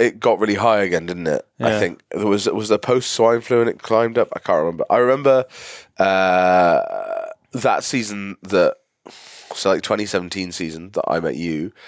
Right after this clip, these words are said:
Speaker 1: Um, that season, I remember talking to some, to a lot. We had a lot of German guests there, and, um, they were all talking about the really high densities of boar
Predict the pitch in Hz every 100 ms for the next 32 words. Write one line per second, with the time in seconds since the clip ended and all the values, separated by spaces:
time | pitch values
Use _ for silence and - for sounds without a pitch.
0 | - - - 82 82 85 80 78 _ _
1 | 82 92 80 82 95 80 82 85 80 -
2 | 85 82 85 - 78 76 _ _ _ _
3 | 82 76 - 85 87 82 - 85 90 82
4 | 85 - 98 82 78 50 - 53 53 -
5 | - 82 78 78 - - 80 73 71 -
6 | - - - _ - 90 82 60 78 -
7 | 78 80 78 57 78 80 73 73 85 73
8 | 71 78 - 80 73 - - 69 71 -
9 | _ _ - 71 69 71